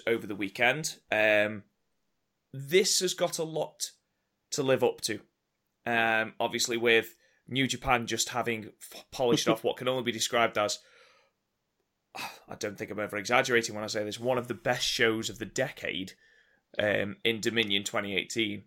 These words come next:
Speaker 1: An absolutely outstanding show that Dave Meltzer has completely jizzed his pants over.
Speaker 2: <laughs>
Speaker 1: Uh, <laughs> it's just
Speaker 2: It's that meme, it's that meme, isn't it?
Speaker 1: Yeah,
Speaker 2: <laughs>
Speaker 1: j-, completely spaffing out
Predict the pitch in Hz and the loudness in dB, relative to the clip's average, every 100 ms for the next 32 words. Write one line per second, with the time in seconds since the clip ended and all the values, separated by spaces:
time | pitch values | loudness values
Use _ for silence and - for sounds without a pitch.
0 | _ 110 120 - - 107 98 - - 123 | _ 0 0 0 -2 -2 0 2 2 2
1 | 120 101 98 - 104 101 101 - _ _ | 0 -2 -4 -2 0 0 -4 -6 _ _
2 | _ _ - 104 110 90 110 - 104 117 | _ _ -4 -2 -2 -2 -4 -8 -8 -6
3 | - - 107 - 98 - 117 - 90 101 | -6 -4 -4 -4 -8 -6 -6 -4 -6 -8
4 | 95 _ - - - 170 - - 123 120 | -10 _ -6 -4 2 4 4 4 6 8
5 | 120 139 - - 240 - 190 117 120 139 | 6 0 -4 0 2 2 0 -2 -6 -14
6 | - _ _ - - 120 123 143 139 139 | -16 _ _ -4 0 0 -2 -6 -6 -8
7 | 123 - 139 143 135 131 131 185 - - | -12 -10 0 4 6 8 6 2 -4 -10
8 | _ - 156 143 175 120 117 - 131 117 | _ -8 -6 -2 -2 0 0 0 2 0
9 | 113 113 107 101 | 0 0 0 -2